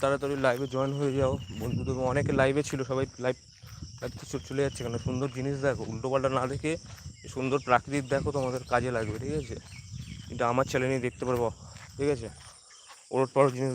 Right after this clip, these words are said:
দেখো না। দেখুন, তাল গাছ হয়েছে, তাল হয়েছে গাছে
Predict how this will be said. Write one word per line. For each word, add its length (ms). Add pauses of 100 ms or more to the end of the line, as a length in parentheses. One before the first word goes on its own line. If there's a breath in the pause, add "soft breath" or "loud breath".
দেখো 240
না। 80 (2000)
দেখুন, 220 (100)
তাল 140 (120)
গাছ 200
হয়েছে, 280 (680)
তাল 160 (100)
হয়েছে 240 (100)
গাছে 220